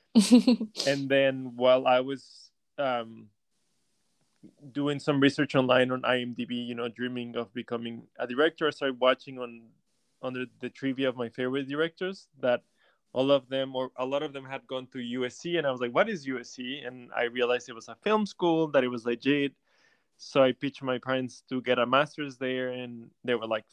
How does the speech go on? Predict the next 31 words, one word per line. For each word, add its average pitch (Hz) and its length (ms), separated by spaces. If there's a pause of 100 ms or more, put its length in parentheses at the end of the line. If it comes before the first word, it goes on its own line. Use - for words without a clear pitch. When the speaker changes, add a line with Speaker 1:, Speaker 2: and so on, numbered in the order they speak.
Speaker 2:
"Fine." 156 540 (300)
I 131 100
never 139 220
thought 147 160
I - 20
Speaker 1:
<laughs> 147 80
Speaker 2:
was 135 80
gonna 139 200
get 139 180
in. 190 320 (580)
And 139 100
then 127 300
I 135 140
got 139 160
in, 139 160
got 131 200
super 131 220
excited, 135 320
and 123 100
I 120 80
moved 123 340
to 120 160
L 117 120
A 113 140 (100)
to 120 80
study 110 380
at 107 160
U 113 120
S 113 100
C, 120 140
and 104 260